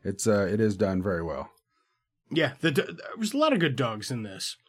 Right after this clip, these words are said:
Speaker 1: Yeah, you have, uh, you know, they're like the, the hellhounds or whatever. They're
Speaker 2: Mm-hmm.
Speaker 1: protecting their masters, right?
Speaker 2: Yeah, and they talk a little bit about that too, which I
Speaker 1: Right.
Speaker 2: thought was interesting, like, v-, i-, in this universe or whatever.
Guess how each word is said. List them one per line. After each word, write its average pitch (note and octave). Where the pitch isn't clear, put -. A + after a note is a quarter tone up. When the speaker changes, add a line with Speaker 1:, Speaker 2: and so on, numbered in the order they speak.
Speaker 1:
Yeah, C3+
you B2
have, C3
uh, A2
you G#2
know, A2
they're A#2+
like A2+
the, A2
the G2
hellhounds A2
or G#2+
whatever. F#2+
They're G2
Speaker 2:
Mm-hmm. C3
Speaker 1:
protecting A#2
their A2
masters, G#2
right? F#2+
Speaker 2:
Yeah, A3
and C3
they D3
talk C#3
a D#3+
little D3+
bit C3+
about C#3+
that G#3
too, A3+
which C3
I C#3
Speaker 1:
Right. F#2+
Speaker 2:
thought B2
was C3
interesting, C3
like, C3
v-, C3+
i-, D3
in D3
this C#3+
universe C#3
or C#3+
whatever. B2